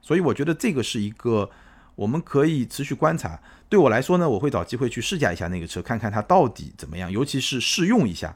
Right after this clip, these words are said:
那个车机，那种感觉到底怎么样。然后呢，看看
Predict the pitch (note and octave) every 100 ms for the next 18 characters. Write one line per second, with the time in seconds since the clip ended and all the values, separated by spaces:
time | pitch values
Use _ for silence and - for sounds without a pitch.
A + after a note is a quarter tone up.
0 | - A#2 G2+ - A#2 A2+ A2+ A2 - B2+
1 | A2+ A2 F2 F2+ G2+ G#2+ F2+ F2 E2+ F2+
2 | - - - - _ - B2+ F3+ D3 B2
3 | A#2+ A2